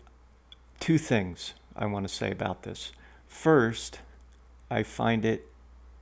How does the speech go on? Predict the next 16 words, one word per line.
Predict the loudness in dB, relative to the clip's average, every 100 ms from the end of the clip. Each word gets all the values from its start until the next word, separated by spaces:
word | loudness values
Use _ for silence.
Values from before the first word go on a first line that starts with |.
| -20 -20 -20 -20 -20 -20 -20 -20 -4 8
absolutely | 8 8 2 -2 0 0 -2 -6
disgusting | -6 -8 -8 -8 -10 -14 -16 -20 -20 -20 -20 -8
that | -6 -6 -16 -20 -20 -20 -20 -20 -20 -20 -8
we've | -4 2
ended | 4 6 6
up | 4 4
as | -4 -4
a |
society | -10 -12 -10 -6 0 4 4 2 -2 -6 -16 -20 -20 _ -20 -20 -20 -20 -8
in | -4
a | -4
position | -6 -8 -2 -2 0 0 0 0
that | 0 -2 -4 -20 -20 -20 -20 -16
you | -4 2 2
can | 2 0 0 0
do | 2 2 2 0